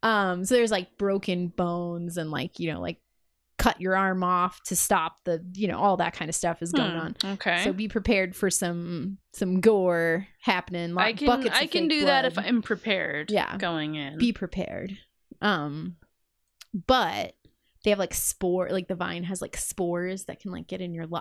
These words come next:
Speaker 1: oh, it was crazy.
Speaker 2: Gross.
Speaker 1: But that's the type of creature feature, like, too, that I really enjoy because that's different. It's not an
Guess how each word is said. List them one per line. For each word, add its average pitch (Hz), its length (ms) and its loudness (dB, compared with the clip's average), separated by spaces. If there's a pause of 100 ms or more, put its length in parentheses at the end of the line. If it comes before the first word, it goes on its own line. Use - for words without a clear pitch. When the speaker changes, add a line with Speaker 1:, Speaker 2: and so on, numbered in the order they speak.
(100)
Speaker 1:
oh, - 320 0
it 240 160 2
was 175 160 -4
crazy. 175 680 -2 (440)
Speaker 2:
Gross. 285 180 -2
Speaker 1:
But - 1700 -2
that's 247 320 2
the 233 140 -2
type 185 460 -4
of 175 220 -6
creature 175 360 -6
feature, 170 540 -6
like, - 220 -6
too, 165 460 -2
that 156 160 -4
I 175 160 0
really 165 440 -6
enjoy 123 760 -2
because 185 480 -2
that's 170 480 -4 (140)
different. - 880 -2 (320)
It's - 180 -4
not 254 240 2
an 240 220 -2